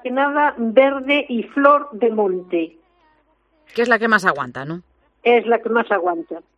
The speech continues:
Speaker 1: sí,
Speaker 2: Claro.
Speaker 1: es la que más aguanta.
Speaker 2: Claro. ¿Y después eso de lo,
Speaker 1: Y
Speaker 2: de los huevos y las naranjas que vemos en muchas ocasiones en estos mayos?
Speaker 1: Eso nosotros se lo ponemos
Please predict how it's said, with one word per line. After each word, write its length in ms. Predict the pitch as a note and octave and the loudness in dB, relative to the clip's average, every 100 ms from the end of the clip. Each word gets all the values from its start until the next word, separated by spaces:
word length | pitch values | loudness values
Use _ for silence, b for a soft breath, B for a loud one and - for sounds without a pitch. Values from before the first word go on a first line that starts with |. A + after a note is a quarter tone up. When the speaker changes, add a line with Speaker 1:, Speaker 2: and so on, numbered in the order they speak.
| _ - | _ -6
Speaker 1:
sí, 200 | E3+ - | -6 -8
Speaker 2:
Claro. 220 | C#3+ F3 | -12 -6
Speaker 1:
es 60 | G#3 | -4
la 120 | G#3 | -4
que 80 | F#3+ | -4
más 220 | F#3+ F#3+ | -6 -4
aguanta. 340 | F3 D#3+ D3+ _ _ _ _ - F3 _ _ _ - | -4 -4 -10 _ _ _ _ -20 -20 _ _ _ -18
Speaker 2:
Claro. 240 | B2+ A#2+ B B B | -18 -18 B B B
¿Y 100 | A#3 | 2
después 260 | A3+ F4 F#4+ | 2 2 0
eso 180 | B3 | 0
de 120 | A#3+ A3+ | 2 4
lo, 160 | - | 4
Speaker 1:
Y 40 | G#3+ | 4
Speaker 2:
de 120 | B3+ | 4
los 160 | G#3+ | 2
huevos 440 | F3 A3 C4+ B3 A#3 | 0 0 0 -4 -6
y 60 | |
las 160 | G#3 F#3 | -6 -6
naranjas 680 | E3+ D#3 G#3 B3 - A3 - | -6 -2 -2 -4 -6 -8 -6
que 120 | G#3 | -8
vemos 260 | G3+ G3+ | -6 -8
en 80 | G3+ | -10
muchas 280 | G3+ F#3+ F3+ | -12 -12 -14
ocasiones 500 | - E3+ - F#3 F3+ | -10 -12 -10 -14 -14
en 100 | F#3 | -16
estos 300 | F3 - D#3+ | -14 -12 -10
mayos? 480 | F#3+ B3 C#4 C4 _ _ _ _ _ _ _ _ _ _ _ b b b b b - | -8 -8 -10 -16 _ _ _ _ _ _ _ _ _ _ _ b b b b b 0
Speaker 1:
Eso 440 | B3+ - D4+ D#4 | 0 2 2 4
nosotros 440 | C4+ C4 D4 D4+ D4 | 2 0 0 0 -2
se 80 | |
lo 120 | C#4+ A#3 | -2 2
ponemos 460 | B3 C#4 C#4 D4+ | 2 2 0 0